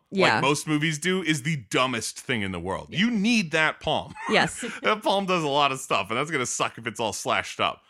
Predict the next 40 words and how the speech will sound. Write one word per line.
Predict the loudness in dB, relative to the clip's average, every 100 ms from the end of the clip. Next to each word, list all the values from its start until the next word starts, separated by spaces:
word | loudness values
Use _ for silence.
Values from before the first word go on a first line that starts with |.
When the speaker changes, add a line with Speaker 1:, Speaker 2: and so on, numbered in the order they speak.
| _ -6
Speaker 2:
So | -2
the | 0
Speaker 1:
Mm-hmm. | 4
Speaker 2:
fact | 4
that | 2
she | -2 -2
just, | 0
like, | 0 0
slashes | -2 0 0 0 0
her | 0
arm, | 2 4 4
like, | 2 -4 _
perfect. | -2 -2 0 0 2 4 4 2 0 -8 -2
Speaker 1:
Yep. | 2 2 0 -14 -4
Speaker 2:
There | 0 2
you | 4 2
go. | 2 2 4 4
Speaker 1:
That's | 4 4 4
a | 2
reasonable | 2 2 4 4 4 2
spot | 0 2 2 4
to | 2
Speaker 2:
The |
Speaker 1:
slash | 2 2 4 4
Speaker 2:
one | 4 4
Speaker 1:
yourself. | 6 4 4 -2 -8
Speaker 2:
reasonable | 0 4 4 4 0 2 0
thing | 2 2 4
you've | 2
done | 2 2
in | 4
this | 0 0
movie | 0 2
is | 0
cut | 4 2
yourself. | 2 0 -2 0 0
That's | 0
fucked | 0 0 0 2
up. | 0
Speaker 1:
<laughs> | 0